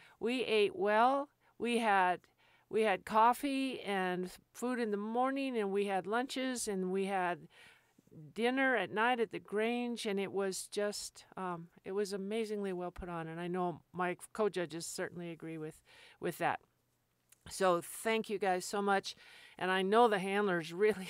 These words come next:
appreciated it. All they had to do was just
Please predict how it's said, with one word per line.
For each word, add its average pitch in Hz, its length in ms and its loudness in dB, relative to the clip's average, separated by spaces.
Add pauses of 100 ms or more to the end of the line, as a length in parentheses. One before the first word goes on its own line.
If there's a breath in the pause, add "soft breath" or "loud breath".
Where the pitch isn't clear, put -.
(120)
appreciated 196 720 0
it. 156 140 -8 (320 loud breath)
All 240 180 8
they 262 180 6
had 254 220 6
to 214 80 -2
do 226 340 2
was 196 200 4
just 202 280 -6